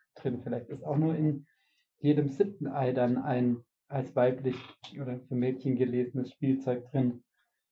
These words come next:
Nee, aber ansonsten bin ich auch, äh, positiv überrascht. Ich hatte jetzt auch irgendwie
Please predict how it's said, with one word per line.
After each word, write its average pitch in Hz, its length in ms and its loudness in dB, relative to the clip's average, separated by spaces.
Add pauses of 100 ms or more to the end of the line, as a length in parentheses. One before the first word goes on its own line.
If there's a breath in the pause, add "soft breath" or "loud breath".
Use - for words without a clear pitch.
(460)
Nee, 160 160 8
aber 135 140 6
ansonsten 135 420 4
bin 131 120 2
ich 135 100 0
auch, 135 240 0
äh, 139 100 -2
positiv 165 560 4
überrascht. 165 400 0
Ich 170 140 -6
hatte 165 160 -2
jetzt 151 180 -2
auch 160 200 -4
irgendwie 147 580 -2